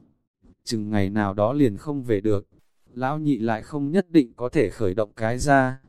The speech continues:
cho nên Lâm gia lão hai mới lấy ra tích cóp cả đời quan tài buồn, cấp nhi tử mua cái tức phụ, nghĩ làm hắn ở thượng chiến trường phía trước cấp rừng già ra lưu cái hương khói.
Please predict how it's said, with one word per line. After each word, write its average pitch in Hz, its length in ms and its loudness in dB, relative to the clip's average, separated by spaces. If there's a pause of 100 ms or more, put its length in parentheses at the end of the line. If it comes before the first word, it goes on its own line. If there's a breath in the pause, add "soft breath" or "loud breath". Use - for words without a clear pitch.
(140)
cho 143 160 -4
nên 143 300 4
Lâm 139 260 0
gia 135 180 2
lão 131 220 -2
hai 147 220 0
mới 117 260 -2
lấy 120 220 2
ra 131 200 0
tích 180 240 2
cóp 175 240 -6
cả 101 160 0
đời 101 220 2
quan 143 260 -2
tài 107 240 0
buồn, 98 300 -8 (340)
cấp 180 180 -4
nhi 156 240 6
tử 113 220 -2
mua 135 240 -2
cái 113 240 -4
tức 180 200 -2
phụ, 123 300 -4 (220)
nghĩ 143 220 2
làm 117 240 0
hắn 117 220 -2
ở 110 160 -4
thượng 107 260 -4
chiến 117 200 -2
trường 117 260 -2
phía 110 240 -2
trước 180 260 2
cấp 185 160 -2
rừng 123 280 -4
già 104 220 0
ra 135 220 2
lưu 147 200 6
cái 120 280 -4
hương 143 220 -2
khói. 120 440 -2